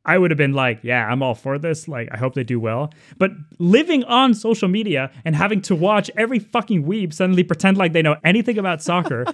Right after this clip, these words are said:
<laughs> and then say, "Oh my God, Blue Lock worked." Like, shut the fuck up.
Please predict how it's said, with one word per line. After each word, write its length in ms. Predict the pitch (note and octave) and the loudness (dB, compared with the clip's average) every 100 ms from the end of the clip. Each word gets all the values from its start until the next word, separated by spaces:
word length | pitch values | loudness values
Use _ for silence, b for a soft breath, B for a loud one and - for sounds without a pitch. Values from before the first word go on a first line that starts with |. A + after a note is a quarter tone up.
| b | b
<laughs> 160 | b - | b 0
and 100 | F3 | 4
then 140 | F#3 | 4
say, 360 | - G3+ F#3 E3+ B | 2 4 4 2 B
"Oh 100 | B3 | 4
my 140 | G3 F3+ | 6 4
God, 260 | G3+ E3 | 0 0
Blue 200 | F#3 G#3 | 0 0
Lock 300 | A#3 F#3+ D3 | 2 2 0
worked." 420 | D#3 G#3 F#3+ - C3+ | 0 2 2 0 -2
Like, 140 | D3 | -4
shut 240 | - C#4+ G#3 | 0 0 0
the 60 | |
fuck 240 | G#3 D#3 | -2 -4
up. 120 | C3+ | -6